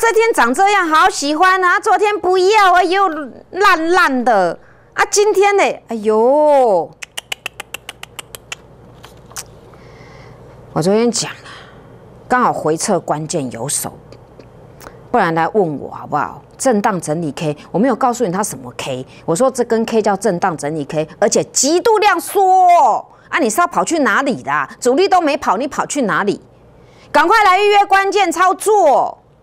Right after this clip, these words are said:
啊！那我再跳格跳前一天，补了缺口强，我还要看这里，哇！嘣！啊，今天怎样？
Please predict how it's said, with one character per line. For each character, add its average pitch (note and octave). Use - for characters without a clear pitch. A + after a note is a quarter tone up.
啊！ -
那 A#3+
我 F#3+
再 A#3
跳 A#3
格 E3
跳 F#3
前 D#3+
一 E3
天， D3
补 D3+
了 F3+
缺 F#3
口 C3
强， -
我 C#3
还 D3
要 F3
看 E3
这 -
里， -
哇！ -
嘣！ G#4
啊， A3
今 C#4
天 C#4
怎 E3
样？ G3+